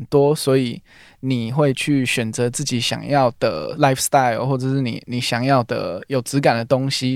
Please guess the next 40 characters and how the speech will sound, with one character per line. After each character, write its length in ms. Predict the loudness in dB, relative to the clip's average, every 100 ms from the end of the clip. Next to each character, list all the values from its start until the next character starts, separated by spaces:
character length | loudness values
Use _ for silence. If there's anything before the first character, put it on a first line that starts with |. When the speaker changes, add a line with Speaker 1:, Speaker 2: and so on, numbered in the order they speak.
| 0
Speaker 1:
然 100 | 2
后 60 |
想 180 | 2 2
要 60 | 2
跟 140 | 2
别 100 | 2
人 100 | 2
不 140 | 2 0
一 140 | 4
样， 200 | 4 2 -2
然 140 | 2
后 280 | 4 4 0 -10 -20 -20 -10
就 100 | 2
会 60 | 2
开 140 | 4
始 120 | 0 0
听 160 | -2
独 140 | 0 2
立 120 | 2
音 120 | 2
乐 220 | 4 6
啊， 260 | 6 4 2
或 100 | 0
者 140 | -4
是 340 | -4 -2 0 -4 -10 -20 -20 -2
听 280 | 0 2
一 40 | 0
些 500 | 2 6 6 6 2 _ _
可 100 | -2
能 160 | 0 2
没 100 | 4
有 80 | 4
那 120 | 4
么 120 | 2
pop 260 | 4 2 2
的 100 | -2
东 180 | 0 -2
西， 120 | 0
但 140 | 0
是 240 | 2 0